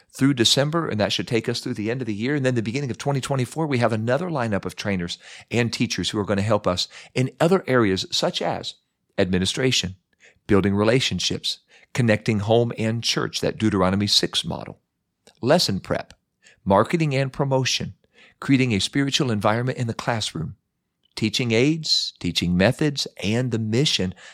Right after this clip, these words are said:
of teaching in the local church. So this is gonna be an exciting journey. I'm excited to get to go on this journey with you as we train ourselves on how to be better teachers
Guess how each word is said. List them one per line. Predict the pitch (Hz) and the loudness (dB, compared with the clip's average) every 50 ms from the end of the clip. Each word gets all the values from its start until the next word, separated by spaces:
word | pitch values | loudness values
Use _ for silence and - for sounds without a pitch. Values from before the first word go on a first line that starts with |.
| - _ | -10 _
of | - 117 110 - | 0 0 2 0
teaching | - - 120 107 - - 110 104 | 0 -2 0 0 0 0 0 -2
in | 98 | -2
the | 90 92 | -2 -2
local | 90 90 92 95 - 98 | 0 0 0 0 0 -4
church. | 87 - - - 110 90 - - - - - - _ _ _ _ _ _ _ _ _ _ _ _ _ - | -4 -4 -6 -6 -6 -10 -10 -8 -8 -8 -8 -8 _ _ _ _ _ _ _ _ _ _ _ _ _ -14
So | - - | -8 -4
this | 117 147 | -2 -2
is | - | -2
gonna | - 269 | -2 -2
be | 269 | -4
an | 247 196 | -4 -2
exciting | 156 - - 113 117 147 160 170 165 | 0 0 0 0 0 0 0 0 0
journey. | 135 131 127 120 104 98 98 | 0 0 -2 0 0 0 0
I'm | 127 180 | 0 0
excited | 226 226 - - 131 151 190 175 | -2 -2 -2 -2 0 -2 -2 -4
to | 165 | -4
get | 139 - - | -4 -6 -6
to | - 131 | -6 -2
go | 127 151 139 - | -2 -2 -2 -2
on | - 120 139 143 139 | -4 -6 -4 -4 -4
this | 127 123 - | -6 -6 -6
journey | - - 139 131 127 123 117 - - - - - _ _ | -6 -6 -4 -4 -4 -6 -6 -8 -12 -20 -20 -20 _ _
with | 107 117 165 196 190 - | 2 2 2 2 2 -2
you | 127 139 170 196 214 - _ _ _ _ _ _ _ | -4 -4 -4 -4 -4 -8 _ _ _ _ _ _ _
as | - 113 101 | -4 -4 -2
we | 110 143 185 | -2 -4 -4
train | 190 - - - - - 131 131 120 117 135 151 151 - - _ _ _ _ _ _ _ _ | -4 -6 -8 -10 -8 -6 -4 -4 -4 -2 -2 -4 -4 -6 -8 _ _ _ _ _ _ _ _
ourselves | 107 113 113 110 - - - - 175 151 120 107 - - - - - - - - | -2 0 0 0 0 0 2 2 2 2 4 2 0 -2 -4 -8 -20 -20 -12 -4
on | - 110 107 | -2 0 0
how | 107 113 110 | 2 2 2
to | 120 123 | 2 2
be | 117 120 | 0 -2
better | - 113 110 107 | 0 0 0 0
teachers | 104 104 - - 143 - - 101 95 - | -2 -2 -4 -4 -4 -2 -2 -2 -2 -2